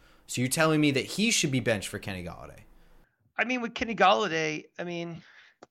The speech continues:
Speaker 2: I mean, we don't have to rehash what he did, you know, the problems he's having right now. I mean, now he's probably gonna be number one on this team. But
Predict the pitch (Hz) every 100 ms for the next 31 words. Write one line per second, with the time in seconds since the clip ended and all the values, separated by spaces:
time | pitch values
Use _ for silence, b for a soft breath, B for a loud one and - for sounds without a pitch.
0 | _ _ _ _ _ - 180 180 196 202
1 | 220 208 208 196 151 175 151 170 156 143
2 | 151 131 160 143 139 143 143 135 156 151
3 | 135 135 139 151 147 - - 135 131 135
4 | 135 135 143 139 131 - 151 139 139 135
5 | 135 131 139 156 180 139 123 - - 160
6 | 147 151 151 -